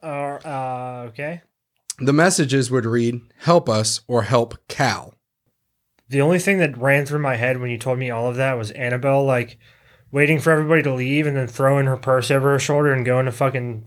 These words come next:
Speaker 1: Walmart or somewhere else just to pick up parchment paper and pencils.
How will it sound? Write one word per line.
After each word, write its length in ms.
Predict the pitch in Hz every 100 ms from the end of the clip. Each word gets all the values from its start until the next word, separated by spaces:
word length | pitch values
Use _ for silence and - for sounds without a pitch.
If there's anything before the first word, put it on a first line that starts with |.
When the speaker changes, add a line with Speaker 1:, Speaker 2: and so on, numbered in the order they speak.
| -
Speaker 1:
Walmart 560 | 123 127 135 143 143 143
or 80 |
somewhere 360 | 107 151 139 127
else 360 | 120 135 139 -
just 200 | - 131
to 40 |
pick 200 | 123 139
up 180 | 170 208 - - -
parchment 380 | - 147 147 143
paper 240 | 151 151 147
and 120 | 127
pencils. 520 | 131 127 160 160 -